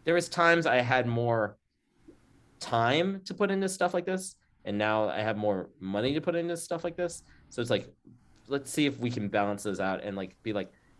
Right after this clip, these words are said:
"Hey, what would this look like if it was more,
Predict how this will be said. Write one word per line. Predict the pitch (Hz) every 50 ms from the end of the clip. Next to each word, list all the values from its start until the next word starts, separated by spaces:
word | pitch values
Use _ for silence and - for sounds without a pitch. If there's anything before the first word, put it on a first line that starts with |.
| _ -
"Hey, | - 151 131
what | 113 101 101 120 123 120 120 120
would | 110 104 104 113 107 98
this | 107 95 - -
look | 95 95 95
like | 95 95 87 80 - - -
if | 87 87 82 85 - - - _ _ -
it | 101 95 -
was | - 92 87 85 - - - - - _
more, | - 92 101 98 98 98 95 90 85 82 82 82 85